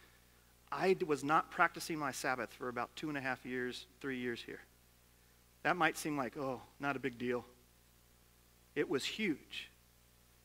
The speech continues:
It led to a lot of a-, anxiousness. It led to me not leaning on God in decision-making, and,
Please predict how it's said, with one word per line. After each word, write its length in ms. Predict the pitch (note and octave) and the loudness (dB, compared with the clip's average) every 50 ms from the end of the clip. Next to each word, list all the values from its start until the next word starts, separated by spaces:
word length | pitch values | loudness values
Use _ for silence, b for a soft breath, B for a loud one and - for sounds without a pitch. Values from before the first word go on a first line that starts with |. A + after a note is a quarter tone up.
| - - | -8 -4
It 140 | C3+ C3+ C3 | -2 0 2
led 320 | C#3 D3 E3 F3+ F3+ D#3+ | 4 6 6 6 4 2
to 160 | - D#3 D3 | 0 0 2
a 20 | B2+ | 2
lot 320 | B2 B2+ C#3+ D3 D#3+ E3 | 2 4 4 6 6 6
of 80 | D#3+ D3+ | 6 4
a-, 180 | E3+ E3 F#3 - | 0 0 2 4
anxiousness. 720 | G3 G3+ - - - D#3 - - D#3 C3+ - - - - - b b b b b b b b - - - - - - - - - - - - - | 2 4 4 2 -2 -2 -4 -6 -6 -6 -6 -8 -10 -14 -16 b b b b b b b b -20 -20 -20 -20 -20 -20 -20 -20 -20 -20 -16 -6 -2
It 120 | C3+ C3+ | 0 4
led 260 | C#3+ D#3 F3 G3 G3 | 8 12 12 12 12
to 80 | E3 F3 | 10 6
me 120 | F3+ F3 | 2 4
not 280 | E3 F3 F#3 G3+ - E3 | 6 8 8 8 8 6
leaning 400 | D3+ D#3+ F#3+ G#3 G#3+ G#3 G3+ G3 | 6 6 6 6 4 4 4 2
on 140 | F#3 F3+ E3 | 2 2 4
God 340 | E3 F3 F3+ F#3 F#3 F3+ E3+ | 6 8 8 10 8 6 6
in 100 | D#3+ D3+ | 2 -2
decision-making, 840 | D3 - - - G3+ D#3 E3+ D#3+ D#3 D3+ C#3+ C3+ - D#3 D3 C#3+ | -2 -2 2 2 2 2 2 -2 -2 -2 -4 -4 -4 -6 -4 -2
and, 200 | C#3+ D3+ D3+ C#3+ | -2 -2 -2 -2